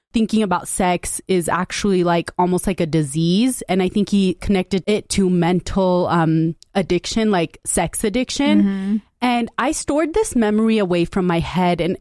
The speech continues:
Speaker 1: it's so fuzzy that I'm like, "Is this even something that happened?" But it did happen, and I remember, uh, I think that's a huge thing I carried even into college. And I think
Speaker 2: Mm-hmm.
Speaker 1: it traumatized me.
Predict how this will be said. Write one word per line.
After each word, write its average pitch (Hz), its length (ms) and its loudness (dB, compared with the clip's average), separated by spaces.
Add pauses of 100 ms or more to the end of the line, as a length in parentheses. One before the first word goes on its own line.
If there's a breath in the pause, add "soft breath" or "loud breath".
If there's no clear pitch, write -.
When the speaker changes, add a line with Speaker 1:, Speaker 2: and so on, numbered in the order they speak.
Speaker 1:
it's 233 260 -4
so 294 240 2
fuzzy 196 520 0
that 214 160 2
I'm 202 120 0
like, 202 240 -2
"Is 196 180 0
this 240 200 0
even 202 240 2
something 170 360 -2
that 151 180 -2
happened?" 147 600 -2 (300 soft breath)
But 226 100 0
it 233 220 -2
did 220 220 2
happen, 247 480 0
and 214 120 2
I 196 60 2
remember, 202 720 2 (100)
uh, 202 300 4
I 214 120 0
think 294 200 2
that's 240 200 -2
a 226 40 2
huge 214 440 0
thing 220 160 2
I 180 100 2
carried 175 440 2
even 180 240 2
into 165 220 0
college. - 680 0
And 214 160 4
I 202 80 4
think 196 160 0
Speaker 2:
Mm-hmm. 196 60 2
Speaker 1:
it - 80 -8
traumatized 170 880 0
me. 143 320 0